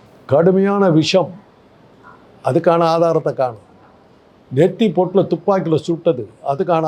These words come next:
ஆதாரத்தை காணும். தண்ணீரில் மூழ்கி இறந்தார். இன்னைக்கு ஒரு விடுவிக்கப்படாத ஒரு மர்ம மரணம்னு எடுத்தீங்கன்னா ரஸ்புட்டின் கொலை. எடுத்து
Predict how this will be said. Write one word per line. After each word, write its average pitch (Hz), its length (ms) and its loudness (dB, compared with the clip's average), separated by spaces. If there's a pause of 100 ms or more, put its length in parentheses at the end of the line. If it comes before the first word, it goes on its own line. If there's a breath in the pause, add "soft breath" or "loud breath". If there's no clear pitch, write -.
(120)
ஆதாரத்தை 147 380 -4 (100)
காணும். 117 260 -8 (1300)
தண்ணீரில் 214 580 2
மூழ்கி 156 260 -2 (120)
இறந்தார். 113 580 -12 (1700)
இன்னைக்கு 233 440 2
ஒரு 226 200 2
விடுவிக்கப்படாத 190 960 2
ஒரு 165 120 2 (100)
மர்ம 170 280 0 (120)
மரணம்னு 170 500 -4
எடுத்தீங்கன்னா 170 460 -6
ரஸ்புட்டின் 175 560 -8
கொலை. 110 200 -10 (680)
எடுத்து 156 200 -8